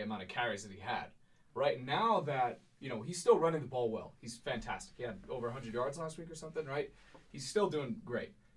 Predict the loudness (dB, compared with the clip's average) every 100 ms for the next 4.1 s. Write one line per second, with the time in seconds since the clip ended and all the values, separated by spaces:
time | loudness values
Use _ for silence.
0 | 4 6 6 0 4 4 4 2 2 2
1 | 4 4 4 -2 _ _ _ _ _ _
2 | _ -4 -4 -2 0 0 0 -2 -2 -8
3 | -8 -8 -8 -8 0 2 2 0 -4 -6